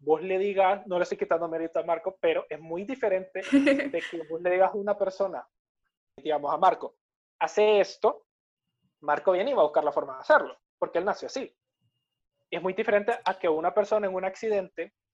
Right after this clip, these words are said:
Speaker 1: eh, pierda su mano y luego le querrás decir que haga algo como lo ha, o sea, diferente a como lo ha hecho en toda su vida.
Speaker 2: Sí, tienes toda la razón, porque ya la persona ya,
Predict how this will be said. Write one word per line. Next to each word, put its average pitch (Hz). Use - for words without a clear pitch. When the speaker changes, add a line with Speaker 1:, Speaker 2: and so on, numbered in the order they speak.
Speaker 1:
eh, 135
pierda 165
su 214
mano 208
y 185
luego 175
le 180
querrás 170
decir 202
que 180
haga 165
algo 190
como 185
lo 170
ha, 170
o 160
sea, 151
diferente 175
a 220
como 170
lo 151
ha 156
hecho 170
en 175
toda 165
su -
vida. 160
Speaker 2:
Sí, 226
tienes 220
toda 254
la 208
razón, 269
porque 220
ya 214
la 240
persona 240
ya, 233